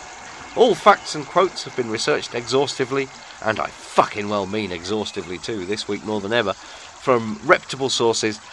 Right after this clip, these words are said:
and have been used here to the best of my poor abilities. But forget all that boilerplate nonsense.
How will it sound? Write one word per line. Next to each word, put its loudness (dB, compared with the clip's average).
and 4
have -2
been 2
used -2
here 4
to -8
the -6
best -2
of -8
my 0
poor -4
abilities. -10
But 12
forget 12
all 8
that 8
boilerplate 6
nonsense. 0